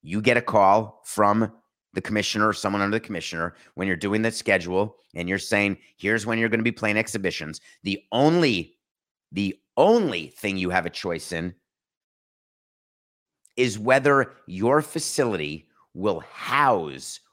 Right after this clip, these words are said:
one of the teams. The reason that's an issue is that there are some teams that don't want a national team in their facilities because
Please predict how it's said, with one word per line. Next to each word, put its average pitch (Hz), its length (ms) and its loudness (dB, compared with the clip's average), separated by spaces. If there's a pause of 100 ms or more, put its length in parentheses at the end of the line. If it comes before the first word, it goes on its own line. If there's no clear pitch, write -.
one 80 240 -4
of 69 100 -10
the - 60 -14
teams. - 560 -16 (1200)
The 90 80 -6
reason 147 360 4
that's 131 260 2
an 98 100 -4
issue 85 420 -2 (680)
is 110 180 0
that 110 220 4
there 101 100 0
are 95 60 0
some 147 280 -2
teams 131 300 -4
that 101 160 -8
don't 117 260 2
want 104 340 2
a 92 120 -8
national 92 480 -4
team 104 340 -6
in 98 220 -8
their 98 220 4
facilities 107 600 -6
because 98 460 2